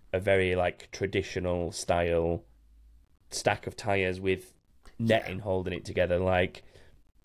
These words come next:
Speaker 1: that's not a tech pro that you can just push back into place, replace a missing piece if you need to, and job's good, send the guys going again. It's a,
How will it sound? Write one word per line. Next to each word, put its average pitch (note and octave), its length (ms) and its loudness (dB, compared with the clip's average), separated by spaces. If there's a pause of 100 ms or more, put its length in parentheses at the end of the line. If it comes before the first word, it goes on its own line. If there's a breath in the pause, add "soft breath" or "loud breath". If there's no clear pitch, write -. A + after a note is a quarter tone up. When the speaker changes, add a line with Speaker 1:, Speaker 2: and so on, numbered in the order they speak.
(100)
Speaker 1:
that's A2 280 2
not A2 260 4
a G2+ 280 4 (160)
tech - 320 -6
pro F#2 340 2
that F#2 280 -2
you G#2+ 140 -2
can F#2 200 -6
just - 340 -4 (500)
push - 200 0
back G2 200 -2
into - 180 -6
place, F#2 500 0 (280 loud breath)
replace G#2+ 380 2
a A2 40 -2
missing G2 340 -2
piece G2+ 320 -4
if F#2+ 100 -6
you G2 80 -2
need F#2+ 280 0
to, F#2 300 4
and F#2 320 0 (840 soft breath)
job's G2+ 280 2
good, F#2 260 -4
send F#2 240 0
the F2+ 40 -2
guys F#2 300 0
going G2 280 6
again. F2 360 -4
It's - 380 -4
a, F2+ 200 2